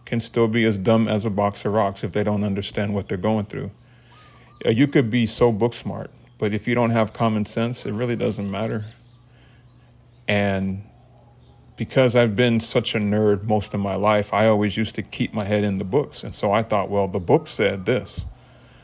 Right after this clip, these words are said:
But when I actually saw that, it was like, hmm, there's a difference between what the damn book says and what reality is saying, right? And what reality is saying is, yeah, you take those book smarts, but you kinda think on the fly.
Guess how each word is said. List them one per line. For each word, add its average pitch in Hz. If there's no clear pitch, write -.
But 101
when 107
I 104
actually 113
saw 117
that, 98
it 101
was 101
like, 98
hmm, 147
there's 131
a 101
difference 165
between 139
what 127
the 117
damn 110
book 135
says 117
and 107
what 107
reality 101
is 104
saying, 98
right? 98
And 104
what 104
reality 110
is 101
saying 104
is, 101
yeah, 101
you 110
take 170
those 131
book 104
smarts, -
but 107
you -
kinda 151
think 127
on 113
the 101
fly. 107